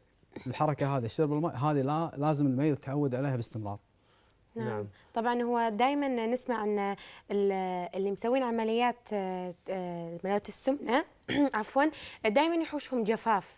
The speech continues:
Speaker 1: نعم.
Speaker 2: فيضطر إنه هو يشرب كميات ماي، آه، كبيرة، صح؟
Speaker 1: هو العكس، هم يحوشهم جفاف لأنه ما قاعد يشربون ماي.
Speaker 2: أها، يعني مهما، لأنه هو يشرب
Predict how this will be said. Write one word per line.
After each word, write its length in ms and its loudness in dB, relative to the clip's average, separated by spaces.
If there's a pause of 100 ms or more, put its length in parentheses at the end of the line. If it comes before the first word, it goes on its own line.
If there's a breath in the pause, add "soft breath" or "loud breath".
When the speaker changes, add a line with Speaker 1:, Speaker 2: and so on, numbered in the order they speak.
(120)
Speaker 1:
نعم. 180 -4
Speaker 2:
فيضطر 420 2
إنه 200 4
هو 40 4
يشرب 360 2
كميات 520 2
ماي، 380 2
آه، 120 0
كبيرة، 460 0 (420 soft breath)
صح؟ 400 0 (120)
Speaker 1:
هو 160 4
العكس، 380 0
هم 160 0
يحوشهم 360 2
جفاف 380 2
لأنه 180 4
ما 100 4
قاعد 100 0
يشربون 380 -2
ماي. 180 -8 (640)
Speaker 2:
أها، 240 -8
يعني 200 0
مهما، 340 2
لأنه 220 0
هو 140 4
يشرب 320 0